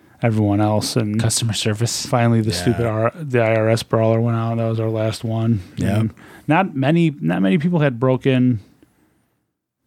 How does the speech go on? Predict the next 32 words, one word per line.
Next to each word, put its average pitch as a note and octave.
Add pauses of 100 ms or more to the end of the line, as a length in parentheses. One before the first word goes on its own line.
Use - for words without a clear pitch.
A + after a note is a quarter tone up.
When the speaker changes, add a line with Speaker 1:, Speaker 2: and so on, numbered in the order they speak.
(120)
Speaker 1:
toppers A#2 (180)
for A#2+
those. A#2+
Speaker 3:
No. D#3+ (140)
Speaker 1:
So A2
Speaker 3:
Yeah, B2+
but A#2+
that's B2
the A#2
last A#2
one A2+
with G2+
glue. G2 (260)
Speaker 1:
yeah, A#2+ (180)
that B2+
was A#2
the A#2
Speaker 3:
You'll, B2+
Speaker 1:
last B2+
Speaker 3:
you'll C3
Speaker 1:
one. C3
Speaker 3:
hear C3
her A#2
first. -
It's - (120)
Speaker 1:
<clears throat> A#2+
Speaker 3:
our A2+
Speaker 1:
Last C3
one C3+
with A#2+
glue. C3
Yeah, A2+